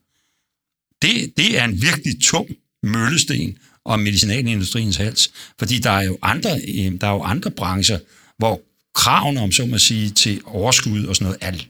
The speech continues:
væsentligt lavere. Altså, der er jo ingen, der forventer, at en industrivirksomhed leverer tyve procent i overskud. Altså, rent ud, det, det, altså, det, det sker jo ikke. Men det gør de altså der. Og, og de bliver også målt på det.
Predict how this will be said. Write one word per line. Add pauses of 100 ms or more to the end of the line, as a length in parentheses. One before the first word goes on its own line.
(120)
væsentligt
lavere. (480)
Altså,
der
er
jo
ingen,
der
forventer, (320)
at
en
industrivirksomhed (240)
leverer
tyve
procent
i
overskud.
Altså,
rent
ud,
det,
det,
altså,
det,
det
sker
jo
ikke. (100)
Men
det
gør
de
altså
der. (440)
Og,
og
de
bliver
også
målt
på
det.